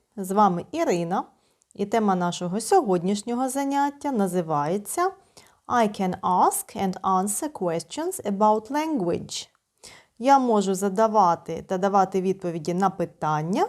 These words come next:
стосовно мови. У нас є таблиця, поділена на дві частини. У першій частині у нас питання, у другій відповіді на ці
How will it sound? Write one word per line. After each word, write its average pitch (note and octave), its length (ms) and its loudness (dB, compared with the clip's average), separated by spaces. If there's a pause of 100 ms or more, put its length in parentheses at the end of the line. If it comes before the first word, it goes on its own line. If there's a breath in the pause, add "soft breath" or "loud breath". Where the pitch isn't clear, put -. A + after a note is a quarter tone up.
стосовно E4+ 960 0 (380 soft breath)
мови. A3+ 580 2 (1300 soft breath)
У A3+ 160 4
нас G#3+ 320 4
є F3 100 0
таблиця, G3 800 0 (400)
поділена F#3+ 580 2
на G3 120 2
дві E3+ 180 -2
частини. F3+ 760 -2 (320 loud breath)
У C#4 140 4
першій G3+ 440 2
частині G3+ 600 -2
у G#3+ 180 -2
нас D#3+ 400 -2 (100)
питання, F3+ 760 0 (400)
у G3+ 140 2
другій C#4+ 720 2 (180)
відповіді F#3 680 -2
на D#3 140 -4
ці A3+ 420 -6